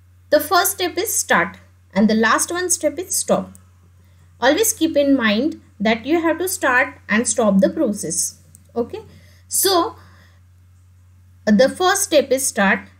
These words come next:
Now in the second step, you have to declare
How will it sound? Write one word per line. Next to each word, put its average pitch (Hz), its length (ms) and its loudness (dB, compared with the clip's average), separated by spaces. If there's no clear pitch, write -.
Now 285 420 2
in 311 140 6
the 415 100 0
second 277 420 -2
step, 220 460 -6
you 277 220 -2
have 370 260 -2
to 370 100 0
declare 220 680 0